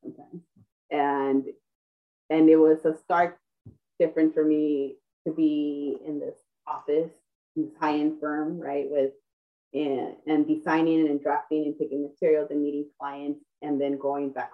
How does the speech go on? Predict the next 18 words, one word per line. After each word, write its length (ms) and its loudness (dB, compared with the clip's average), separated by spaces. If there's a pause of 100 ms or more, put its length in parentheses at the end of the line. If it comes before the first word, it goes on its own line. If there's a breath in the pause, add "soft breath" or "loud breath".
home 460 -4 (1120)
to 180 2 (280)
an 100 2
apartment 560 -4
complex 540 -6 (180)
with 100 0
my 120 -6
parents, 640 0 (1200)
where 800 4 (220)
our 80 2
neighbors 640 2 (760)
are 180 4
going 380 -2
through 180 -4
similar, 800 0 (140)
you 80 -2
know, 240 -6
inequities, 580 -4